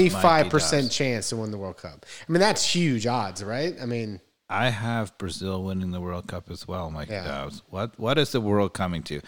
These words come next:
Speaker 2: It's like we should be coaching. If we're
Speaker 1: I
Speaker 2: agreeing this much,
Speaker 1: Yeah.
Speaker 2: <laughs> we're either spending too much time together or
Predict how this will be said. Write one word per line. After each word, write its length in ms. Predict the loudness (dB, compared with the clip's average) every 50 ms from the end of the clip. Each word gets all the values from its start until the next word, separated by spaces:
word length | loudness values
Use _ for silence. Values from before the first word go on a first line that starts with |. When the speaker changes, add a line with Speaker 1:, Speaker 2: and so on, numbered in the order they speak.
| -16 -8 -6
Speaker 2:
It's 140 | -4 2 4
like 160 | 4 4 4
we 180 | 4 4 4
should 220 | 4 4 0 0 -2
be 80 | -2
coaching. 400 | -2 0 2 2 2 2 0 -2 -2
If 180 | -2 -2 0
we're 60 | 4 4
Speaker 1:
I 80 | 6 4
Speaker 2:
agreeing 360 | 4 4 2 2 2 2 2 0
this 240 | -2 -2 -4 -4
much, 260 | -2 2 4 4 4 4
Speaker 1:
Yeah. 400 | 0 0 0 -2 -2 -2 -4 -6 0 2
Speaker 2:
<laughs> 0 |
we're 460 | 4 4 6 6 4 6 6 4 2 4
either 300 | 6 6 6 6 6 4
spending 380 | 2 2 2 2 4 2 0
too 140 | -2 -6 -4
much 220 | -4 -6 -6 -6
time 240 | -4 -4 -4 -4 -4
together 400 | -4 -4 -2 0 0 2 2 2 2
or 280 | 4 6 6 4 4